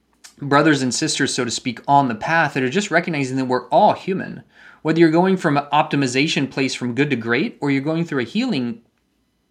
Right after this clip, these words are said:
phase and an experiential process that recognizes that crisis precedes transformation every time. And so can we give you the educational framework to actually lean into that crisis,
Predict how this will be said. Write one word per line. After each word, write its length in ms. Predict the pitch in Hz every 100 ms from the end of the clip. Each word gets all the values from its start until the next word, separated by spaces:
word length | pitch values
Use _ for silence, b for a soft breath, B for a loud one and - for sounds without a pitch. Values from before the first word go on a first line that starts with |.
| _ _ _ _ _ _
phase 600 | - 139 131 123 120 -
and 160 | 135
an 80 | 127
experiential 760 | 117 - - 160 156 151 - 123
process 480 | - 220 214 131 -
that 100 | 120
recognizes 680 | 131 139 131 127 123 113 - B B B B
that 120 | 147
crisis 440 | - 156 160 160
precedes 460 | - 139 - 139 -
transformation 720 | - 135 131 127 127 143 123
every 180 | 110 107
time. 580 | - 151 123 - 50 - _ _ b b b b
And 120 | 139
so 100 | 151
can 220 | - 165
we 80 | 156
give 200 | 139 156
you 80 | 165
the 160 | 135 143
educational 540 | 135 135 143 - -
framework 560 | - 214 247 156 127 -
to 140 | -
actually 440 | 143 139 - 135
lean 340 | 131 139 156 147
into 300 | 143 247 226
that 220 | 127 -
crisis, 720 | - 131 202 208 107 101 -